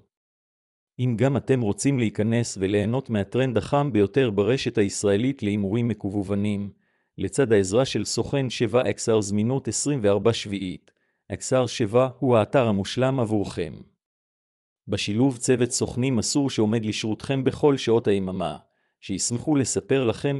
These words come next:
את כל הכלים והסיוע הדרוש למנף את היכולות והמזל שלכם לסיכויי זכייה טובים יותר בהימורים אונליין.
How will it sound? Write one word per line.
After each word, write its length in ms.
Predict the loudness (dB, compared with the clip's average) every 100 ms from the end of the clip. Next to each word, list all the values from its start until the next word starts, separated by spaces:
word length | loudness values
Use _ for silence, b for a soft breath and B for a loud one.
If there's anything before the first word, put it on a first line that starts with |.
| -6
את 140 | -10 0
כל 240 | 2 4
הכלים 380 | 2 0 0 0
והסיוע 500 | 0 -2 -2 2 4
הדרוש 480 | 4 2 0 -4 -2
למנף 420 | -2 0 0 -2
את 100 | -2
היכולות 560 | 0 0 0 2 0 0
והמזל 600 | 0 0 0 2 0 -2
שלכם 460 | -4 -6 -4 -4
לסיכויי 560 | -2 -4 -6 -2 0 0
זכייה 400 | -2 -2 0 0
טובים 400 | -2 -2 0 -2
יותר 320 | -2 0 0
בהימורים 520 | 0 0 0 0 -2
אונליין. 540 | -2 -4 -4 -8 -12